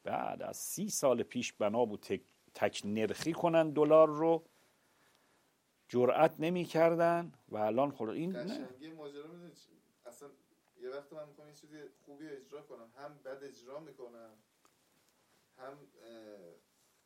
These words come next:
Speaker 2: تو زمان بدی اجرا می‌کنم. و یه نکته دیگه این که آقا جان، می-، برمی‌دارم اون دو سه تا چیزی که واقعاً مثلاً توی اون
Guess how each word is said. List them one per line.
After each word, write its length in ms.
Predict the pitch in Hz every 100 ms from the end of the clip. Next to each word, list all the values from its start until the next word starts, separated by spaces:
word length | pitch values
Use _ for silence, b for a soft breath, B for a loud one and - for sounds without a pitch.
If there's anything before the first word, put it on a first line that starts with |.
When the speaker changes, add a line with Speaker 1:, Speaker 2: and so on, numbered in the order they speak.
| _ _ _ 107 107 107 _
Speaker 2:
تو 60 |
زمان 500 | 127 123 120 143 139
بدی 300 | 107 101 107
اجرا 300 | 104 95 101
می‌کنم. 460 | 104 107 107 107 107 110 _ _ _ _ _ _ -
و 80 |
یه 220 | 123 143 165
نکته 320 | 165 - 151
دیگه 220 | 143 160
این 160 | 180 175
که 140 | 185
آقا 220 | 175 196
جان، 160 | 185 165 _ _ 190 180 _ _ _ _ _ _
می-، 320 | 156 170 185
برمی‌دارم 680 | 165 175 208 190 170 147 143 -
اون 200 | 180 190
دو 120 | 175
سه 140 | 165 151
تا 140 | 156
چیزی 380 | 147 185 190 196
که 140 | 160
واقعاً 640 | 135 139 143 143 143 175 185
مثلاً 440 | 147 139 131 127
توی 220 | - 139
اون 320 | 127 127 127